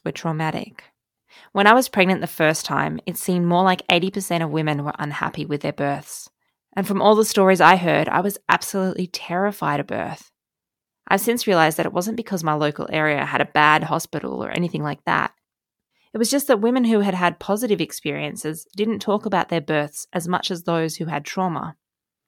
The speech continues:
Many women I speak to were made to feel bad for having good experiences, with their friends telling them things like they were lucky or unusual.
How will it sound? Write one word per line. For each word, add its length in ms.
Many 220
women 240
I 100
speak 300
to 280
were 120
made 220
to 60
feel 200
bad 400
for 80
having 340
good 220
experiences, 720
with 140
their 100
friends 300
telling 260
them 100
things 300
like 220
they 80
were 100
lucky 680
or 360
unusual. 680